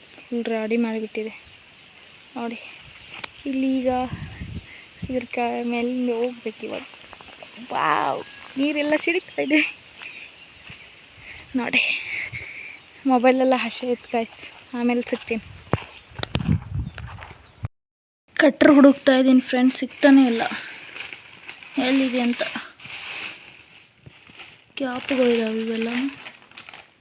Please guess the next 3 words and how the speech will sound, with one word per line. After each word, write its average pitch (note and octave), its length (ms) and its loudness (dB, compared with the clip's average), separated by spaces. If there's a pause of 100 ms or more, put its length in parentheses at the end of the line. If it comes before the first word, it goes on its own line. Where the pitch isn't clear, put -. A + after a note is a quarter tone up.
(1000)
ಕಟ್ಟರ್ C4+ 400 -10 (380)
ಸಿಗ್ತಾನೆ B3+ 440 -8 (100)
ಇಲ್ಲ. - 120 -18